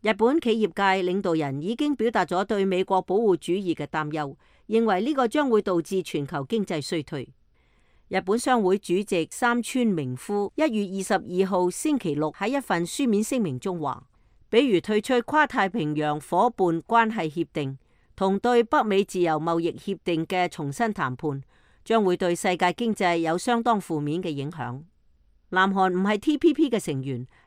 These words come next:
但與美國簽有一份曾被川普批評過嘅自由貿易協定。一啲美國企業抱怨南韓試圖通過對美國進口嘅產品實施過度且令人困惑嘅非關稅規定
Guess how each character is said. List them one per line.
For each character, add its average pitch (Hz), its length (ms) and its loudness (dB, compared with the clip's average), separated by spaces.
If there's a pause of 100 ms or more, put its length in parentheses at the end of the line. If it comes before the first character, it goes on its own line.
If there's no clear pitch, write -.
但 240 180 2
與 254 100 2
美 240 180 6
國 214 360 4
簽 311 220 2
有 214 180 4
一 254 120 0
份 170 360 -2
曾 185 260 -4
被 202 160 0
川 277 240 -2
普 208 200 0
批 240 120 -6
評 214 300 -2
過 170 240 0
嘅 165 260 -2
自 - 160 -6
由 165 120 2
貿 151 260 -2
易 147 140 -2
協 147 280 -8
定。 123 240 -8 (500)
一 185 100 -4
啲 196 220 0
美 170 160 2
國 170 220 0
企 170 100 -4
業 165 340 2
抱 180 220 0
怨 196 180 2
南 147 220 0
韓 143 280 -6
試 220 200 -2
圖 180 160 -2
通 240 240 -2
過 185 220 2
對 202 160 0
美 190 160 0
國 190 220 0
進 202 200 -4
口 190 220 0
嘅 190 80 -4
產 160 220 -2
品 151 320 -6 (420)
實 233 160 -2
施 311 220 0
過 220 240 2
度 185 240 2
且 247 240 -2
令 208 160 2
人 151 180 -2
困 202 240 0
惑 170 240 2
嘅 185 240 0
非 262 260 -2
關 226 320 0
稅 185 200 -2
規 214 260 -2
定 135 300 -6